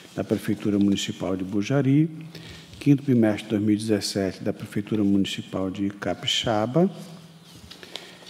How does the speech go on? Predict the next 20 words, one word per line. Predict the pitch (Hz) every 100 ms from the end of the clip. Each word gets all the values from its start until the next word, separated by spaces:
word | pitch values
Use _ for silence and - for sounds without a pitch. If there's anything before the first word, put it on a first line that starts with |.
| - -
e | 135 139 165 208 -
quinto | - 170 160
bimestre | 143 131 107
de | -
dois | 123
mil | 127 139
e |
dezessete | 135 156 151 151 147 160 - 175 -
da | 135 147
Prefeitura | 143 - 135 - 143
Municipal | 143 135 143 - 127
de | 123
Chapuri. | 131 127 135 98 85 - - - - - - - - - -
É, | 131 120 120 117 107 - - - - - - - - - - - -
todos | - 220 160
esses | 131 -
processos, | - 113 95 - 131 170 151 - 110 - -
eles | 139 143 -
perderam | - 160 127 139 131
objeto | 123 117 104 123 160 160 -